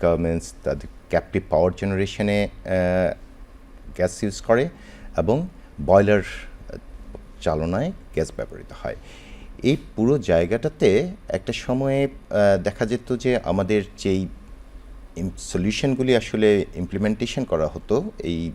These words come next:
আহ, ইকুইপমেন্টগুলি যেগুলি চা-, পরিচালনা করা হতো, সেগুলির এফিসিয়েন্সি নিয়ে সরকার কিংবা রেগুলেটর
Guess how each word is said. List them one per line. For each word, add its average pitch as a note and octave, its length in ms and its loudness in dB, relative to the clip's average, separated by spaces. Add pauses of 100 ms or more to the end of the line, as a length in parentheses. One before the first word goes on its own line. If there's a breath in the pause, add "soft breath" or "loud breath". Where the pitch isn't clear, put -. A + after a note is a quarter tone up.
(140)
আহ, C2 180 -8 (840)
ইকুইপমেন্টগুলি A2+ 640 0
যেগুলি F2 260 -2
চা-, - 260 0
পরিচালনা G#2+ 440 0
করা D#2+ 200 2
হতো, - 280 -4 (340 loud breath)
সেগুলির D3+ 640 0 (100)
এফিসিয়েন্সি E3 720 -4
নিয়ে F3+ 340 0 (380 loud breath)
সরকার G2 560 6 (100)
কিংবা C#3+ 240 0 (800)
রেগুলেটর B2+ 540 2